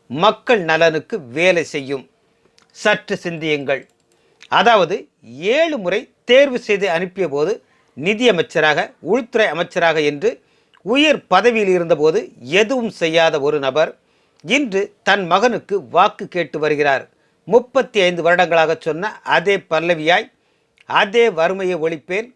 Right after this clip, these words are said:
கடன் தள்ளுபடி செய்வேன்" என்று வசனம் பேசி, இந்த முறையும் ஏமாறப் போகிறீர் என்றால் உங்களை விட வெகுளி வேறு ஒருவர் இந்த நாட்டிலேயே கிடையாது. என்னை கேட்டால் சிவகங்கைக்கு மட்டுமல்ல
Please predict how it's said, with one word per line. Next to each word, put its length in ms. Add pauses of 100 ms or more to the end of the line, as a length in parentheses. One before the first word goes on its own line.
(140)
கடன் 360
தள்ளுபடி 400
செய்வேன்" 380
என்று 320
வசனம் 400
பேசி, 460 (540)
இந்த 380
முறையும் 440 (160)
ஏமாறப் 640
போகிறீர் 440
என்றால் 420 (100)
உங்களை 480
விட 220
வெகுளி 520 (320)
வேறு 400
ஒருவர் 360 (100)
இந்த 340
நாட்டிலேயே 640
கிடையாது. 600 (600)
என்னை 340
கேட்டால் 540 (600)
சிவகங்கைக்கு 680
மட்டுமல்ல 720